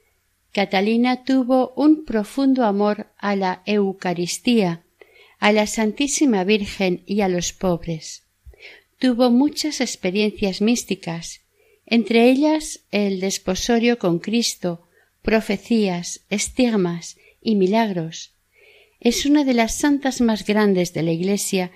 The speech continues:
y una de las más fascinantes. Jesucristo fue el centro de su vida.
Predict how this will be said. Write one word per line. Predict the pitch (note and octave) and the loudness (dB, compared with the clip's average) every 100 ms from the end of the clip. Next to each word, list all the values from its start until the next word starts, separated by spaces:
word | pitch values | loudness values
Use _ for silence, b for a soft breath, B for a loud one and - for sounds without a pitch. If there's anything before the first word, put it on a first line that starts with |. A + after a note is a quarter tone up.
| b b b | b b b
y | - B3+ | 2 6
una | D4 D4+ | 8 6
de | B3 | 4
las | G3 F#3 - | 0 0 0
más | B3 C4+ | 0 -2
fascinantes. | - G3 - F#3 F#3+ G3+ G3 E3+ E3 - - _ _ _ _ | -6 -8 -4 0 2 2 -2 -6 -8 -14 -20 _ _ _ _
Jesucristo | E3 - D#3 - C#4 C4+ - D4+ | -10 -10 -6 -4 -4 -4 -6 -8
fue | - - A#3+ | -6 0 0
el | G3 | 0
centro | E3+ G#3 F#3 F3 E3+ E3+ - | -2 0 0 0 -6 -8 -8
de | F3 | -6
su | F3 E3 | -4 -4
vida. | D#3+ D#3+ D#3+ | -2 -4 -6